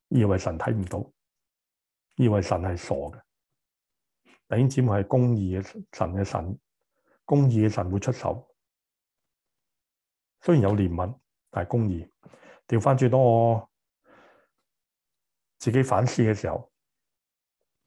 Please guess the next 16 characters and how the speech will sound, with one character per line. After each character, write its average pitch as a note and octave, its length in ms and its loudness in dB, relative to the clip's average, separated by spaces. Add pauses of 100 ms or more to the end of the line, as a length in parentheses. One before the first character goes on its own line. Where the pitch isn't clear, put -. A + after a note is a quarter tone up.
(360)
我 A#2+ 160 -2
睇 A2+ 160 -2
到 A2 100 0 (1160)
我 A#2 60 2
自 A2+ 140 -2
己 B2 60 4
個 G#2+ 180 -2
人， F2 160 -12 (1300)
睇 B2 120 -4
到 B2+ 140 0
神 G2 220 -2
俾 A2 120 -2
我 A2+ 120 0
有 F#2+ 140 -2
救 F2+ 180 -6
恩， F#2+ 240 -10